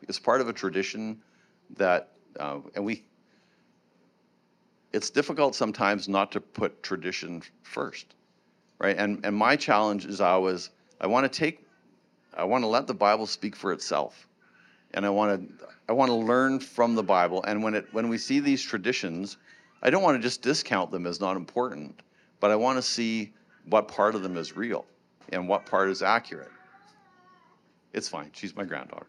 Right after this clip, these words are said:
She's a, uh, there's, there's a, a part where we start to think of traditions being as holy as Scripture. And, and that is what we,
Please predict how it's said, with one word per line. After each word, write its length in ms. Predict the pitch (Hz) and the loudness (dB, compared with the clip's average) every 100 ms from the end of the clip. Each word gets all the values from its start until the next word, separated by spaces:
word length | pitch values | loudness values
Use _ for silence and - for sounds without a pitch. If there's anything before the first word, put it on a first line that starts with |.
| _ | _
She's 260 | - - | -20 -18
a, 880 | - - _ _ - - _ _ - | -20 -20 _ _ -20 -20 _ _ 2
uh, 260 | 120 117 107 - - _ _ _ _ _ _ _ _ _ _ _ _ _ _ _ _ _ _ - | 4 4 2 -10 -20 _ _ _ _ _ _ _ _ _ _ _ _ _ _ _ _ _ _ 2
there's, 240 | 135 135 | 6 6
there's 300 | - 131 131 | 4 4 6
a, 320 | 127 113 110 - - - | 6 6 6 2 -12 -2
a 120 | 120 | -2
part 500 | - 147 151 - - | 4 6 6 4 0
where 200 | 113 110 | 2 4
we 140 | 110 | 0
start 380 | - - 120 117 | -2 4 4 4
to 80 | 101 | -4
think 400 | - 104 - - _ _ - | 0 -2 -2 -12 _ _ -4
of 140 | 92 | -4
traditions 600 | - 92 98 - 101 98 | 0 0 0 -2 -6 -8
being 260 | 95 98 87 | -6 -4 -4
as 100 | 80 | -6
holy 400 | - 92 90 80 | -4 -4 -2 -4
as 100 | 73 | -6
Scripture. 460 | - 76 - - - _ _ _ _ _ _ _ - _ _ _ _ - | -6 -8 -10 -18 -20 _ _ _ _ _ _ _ -20 _ _ _ _ -8
And, 300 | 92 98 98 - | -2 -2 -2 -4
and 160 | 104 104 | 0 4
that 240 | 120 135 | 6 4
is 140 | 127 | 0
what 360 | 98 101 92 - | 4 4 4 -2
we, 280 | 85 92 | -8 -8